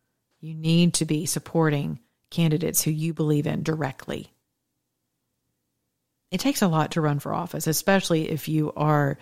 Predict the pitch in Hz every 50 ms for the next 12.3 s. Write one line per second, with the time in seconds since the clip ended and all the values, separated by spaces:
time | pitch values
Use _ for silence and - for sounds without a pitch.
0 | - - _ _ _ 160 165 165 156 147 139 135 131 160 160 160 160 156 139 131
1 | - - - - - - - _ _ _ _ _ _ _ _ _ _ _ _ _
2 | _ _ 151 147 143 139 139 143 - 196 185 - _ _ 160 143 - - 165 160
3 | 151 - - - - - - - - - - _ _ _ _ _ _ - - 170
4 | 160 147 - - 196 190 170 - _ _ _ _ _ _ 165 165 160 147 160 147
5 | 147 147 - - - 156 147 131 - - 135 147 151 - - - - - 139 135
6 | 127 - - - 156 - - - - _ _ _ _ _ _ _ _ _ - 165
7 | 156 151 147 - - - - 156 147 147 - - - - - - 151 156 156 147
8 | - 147 143 139 - 156 139 135 143 - - - - 151 139 - 156 - 185 165
9 | - - 151 156 147 - - 156 156 156 - - - 80 80 - - - - -
10 | - _ _ _ _ _ _ _ - 151 143 139 131 - - - - - - _
11 | _ _ _ _ - - 160 151 180 - - 151 160 160 151 - 170 156 156 156
12 | 151 143 - - - -